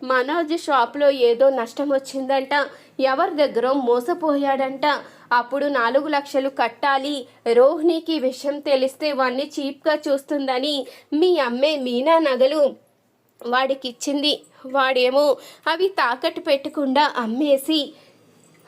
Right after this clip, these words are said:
ఆ డబ్బులు తీసుకువచ్చి షాపులో కట్టాడు, అవే లక్ష లాభమని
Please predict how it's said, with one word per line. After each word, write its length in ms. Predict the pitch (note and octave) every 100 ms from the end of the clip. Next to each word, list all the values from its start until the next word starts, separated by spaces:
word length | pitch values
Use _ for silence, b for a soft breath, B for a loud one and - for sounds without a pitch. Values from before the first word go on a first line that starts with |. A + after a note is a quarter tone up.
| -
ఆ 120 | D4
డబ్బులు 400 | C#4+ B3+ A3+ D#4+
తీసుకువచ్చి 760 | E4+ C#4+ C#4+ - D4 C#4 C#4 D#4
షాపులో 540 | D#4 C#4+ B3+ C4+ C#4+
కట్టాడు, 600 | D4 C4+ C#4 C4+ C4+ C#4+ C#4 -
అవే 300 | A#3+ C4 F#4
లక్ష 320 | D#4 C#4 - D#4+
లాభమని 720 | C#4+ C4+ C#4 D4 C#4+ D4+